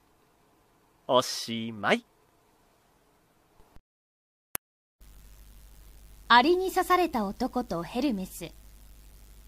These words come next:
Speaker 2: ある日、一隻の船が乗っていた大勢の人と共に海に沈んでしまいました。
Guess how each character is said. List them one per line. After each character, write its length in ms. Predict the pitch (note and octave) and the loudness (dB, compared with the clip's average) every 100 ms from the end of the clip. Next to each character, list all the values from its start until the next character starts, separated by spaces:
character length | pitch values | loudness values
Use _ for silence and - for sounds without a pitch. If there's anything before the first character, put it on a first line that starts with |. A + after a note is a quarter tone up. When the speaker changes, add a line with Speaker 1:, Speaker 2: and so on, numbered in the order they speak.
| - - - - - - - - - - - - - - - - | -20 -20 -20 -20 -20 -20 -20 -20 -20 -20 -20 -20 -20 -20 -20 2
Speaker 2:
あ 140 | A3+ C#4 | 6 6
る 100 | C#4+ | 4
日、 280 | A3+ A3 | 0 0
一 60 | A#3+ | 0
隻 380 | - F4 F4 F4+ | 0 2 4 4
の 140 | C#4 | 4
船 300 | - E4 E4+ | 4 4 4
が 140 | A3 G#3 | 2 2
乗 120 | G#3+ | 0
っ 60 | |
て 200 | A3 E4+ | 0 0
い 100 | E4 | 2
た 180 | D#4 D#4+ | 4 4
大 320 | A#3+ D4+ F#4+ | 6 6 6
勢 180 | G4+ G#4+ | 4 4
の 140 | E4 A#3 | 4 2
人 240 | - C#4+ | 0 -2
と 120 | C4+ | -2
共 300 | A3 A3+ G3 | -2 -2 -2
に 240 | F3 D#3+ - - - - | -6 -8 -12 -20 -20 -6
海 280 | B3 C#4 A#3+ | 2 4 2
に 160 | F3 | -2
沈 380 | D#3+ G3 E3+ A3+ | -8 -10 -4 0
ん 40 | C4 | 2
で 100 | C#4 | 2
し 160 | - | 2
ま 120 | C4+ | 2
い 80 | C4+ | 4
ま 100 | C4+ | 2
し 160 | C#4+ - | 0 -6
た。 160 | F3+ | -14